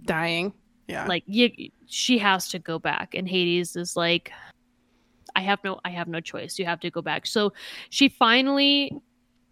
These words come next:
Speaker 2: she concedes to Demeter's demands, right? "Okay, fine. I will, I'll send you back. I ca-, I can't let everybody starve. I can't do
Speaker 1: Yeah.
Speaker 2: that."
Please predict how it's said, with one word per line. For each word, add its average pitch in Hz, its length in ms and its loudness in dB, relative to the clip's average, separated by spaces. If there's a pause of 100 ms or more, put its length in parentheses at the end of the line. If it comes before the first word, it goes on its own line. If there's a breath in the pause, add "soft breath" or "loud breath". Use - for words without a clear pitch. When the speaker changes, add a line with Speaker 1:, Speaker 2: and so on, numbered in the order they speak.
Speaker 2:
she 233 320 2
concedes 233 800 0
to 196 500 2
Demeter's 180 680 0 (520)
demands, - 420 -6
right? 156 320 -2
"Okay, 175 240 -10
fine. 147 300 -2
I 151 100 -2
will, 170 380 -2 (160)
I'll 165 60 -4
send 220 260 2
you 220 80 4
back. 175 260 2
I 170 100 -2
ca-, - 220 -4
I 202 80 2
can't 208 380 0 (300 soft breath)
let 220 200 6 (180)
everybody 220 600 4
starve. 190 680 -4 (560)
I 220 80 0
can't 190 300 2
do - 80 0
Speaker 1:
Yeah. - 140 -2
Speaker 2:
that." 80 140 -8